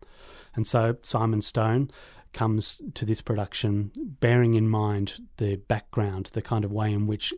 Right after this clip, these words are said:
Bergman composes a cinematic landscape of the subconscious, but having never actually seen the film face to face, as far as Stone's concerned and as far as Upton are concerned, it becomes a completely fresh and very interesting set of theatrical possibilities.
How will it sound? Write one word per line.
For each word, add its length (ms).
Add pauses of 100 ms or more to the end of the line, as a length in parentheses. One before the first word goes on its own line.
Bergman 540
composes 840
a 280 (140)
cinematic 600
landscape 500
of 100
the 60
subconscious, 720 (380)
but 220 (180)
having 320
never 240
actually 340
seen 340
the 100
film 240
face 300
to 100
face, 360 (120)
as 120
far 240
as 120
Stone's 420
concerned 380
and 80
as 100
far 160
as 140
Upton 280
are 60
concerned, 500 (280)
it 100
becomes 380
a 20
completely 540
fresh 420
and 140
very 180
interesting 500
set 200
of 80
theatrical 480
possibilities. 800